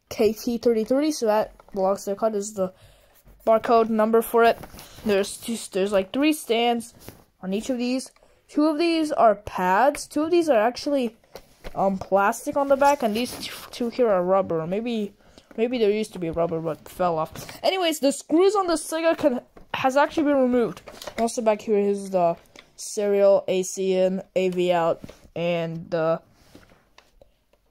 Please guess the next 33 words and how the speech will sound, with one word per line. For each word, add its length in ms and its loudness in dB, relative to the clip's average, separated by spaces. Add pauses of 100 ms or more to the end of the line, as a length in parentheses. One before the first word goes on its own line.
(280)
and 280 -4
the, 400 -2
and 180 -4
the 140 0
line 400 0
ports. 480 -8
Uh, 220 -2 (1120)
there's, 120 -20
like, 160 -6
a 40 -6
little 160 -4
stain 380 -4
right 180 0
there, 160 2
and 140 -2
then 100 -4
on 120 -2
the 100 -4
side 300 0
here 100 4
is 120 0
actually 320 2
an 60 0
expansion 540 2
port, 320 -4 (1500)
which 320 -2
we 200 2
will 180 0
get 260 2
to 160 -6
later. 380 -4 (220)
So 180 -4
anyways, 540 2